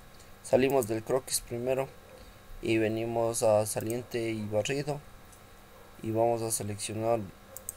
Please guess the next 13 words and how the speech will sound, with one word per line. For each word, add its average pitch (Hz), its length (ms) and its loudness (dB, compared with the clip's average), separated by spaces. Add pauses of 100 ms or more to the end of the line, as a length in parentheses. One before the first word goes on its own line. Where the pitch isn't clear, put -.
(1000)
eh, 107 500 2
en 107 100 -2
donde 113 280 2
va 113 140 10
a 113 40 6
colocarse 110 640 -2
la, 101 240 6 (1080)
el, 95 680 0 (240)
el, 104 220 2
la 107 100 10
rosca 143 460 6 (2250)
y 107 580 0
se-, - 180 -4